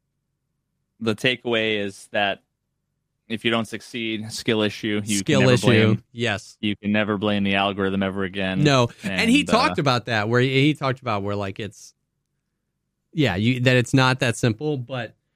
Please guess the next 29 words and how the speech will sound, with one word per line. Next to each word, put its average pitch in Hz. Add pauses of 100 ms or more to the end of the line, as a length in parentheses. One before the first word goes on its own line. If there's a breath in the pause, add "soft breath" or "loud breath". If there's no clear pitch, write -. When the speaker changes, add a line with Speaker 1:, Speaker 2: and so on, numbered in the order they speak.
(200)
Speaker 2:
it 139
was 127
just, - (1300)
it 175
was, 156
it 180
was 180
just 170
like 165
a, 123
like 127
a 120
cool 160
cosmic 131
coincidence 113
that 104
he, 107 (680)
that 127
he 147
needed 147
that 113
nudge 117
to, 139
like, 113
get 131
out 127
of 117
his 113
rut 110